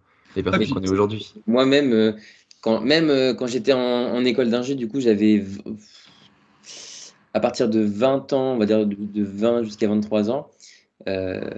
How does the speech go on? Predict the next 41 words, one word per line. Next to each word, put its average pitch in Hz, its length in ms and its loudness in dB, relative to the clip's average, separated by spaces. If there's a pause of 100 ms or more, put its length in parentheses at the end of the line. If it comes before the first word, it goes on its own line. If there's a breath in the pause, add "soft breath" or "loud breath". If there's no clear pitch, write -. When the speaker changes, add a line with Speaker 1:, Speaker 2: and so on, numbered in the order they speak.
(120)
Speaker 3:
enfin, - 200 -4
c'était 104 160 -4
plutôt 107 220 0
vers 110 160 8
vingt, 113 120 4
vingt 110 200 2
et 113 40 0
un 110 140 0
ans. 151 120 -2 (1600 soft breath)
Donc, 110 260 2
euh, 113 60 6
bah, 107 420 6
personne 139 340 -2
n'était 127 180 0
vraiment 120 280 2
dans, 113 260 2
dans 113 100 2
la 113 100 4
muscu, 117 340 -2
dans 120 120 0
le 113 60 2
body. 139 460 0 (260 loud breath)
Et 113 140 4
donc, 113 220 4
moi, 139 280 2
par 120 140 -2
exemple, 120 340 0
boire 127 240 6
un 127 60 0
shaker 135 360 0
devant 117 220 -2
tout 110 140 -6
le 120 60 0
monde, 143 380 -2
en 110 200 0
amphi 120 340 0
ou - 20 2
dans 117 100 2
les 110 120 4
couloirs, 123 440 6
Speaker 2:
Mm. 110 100 -2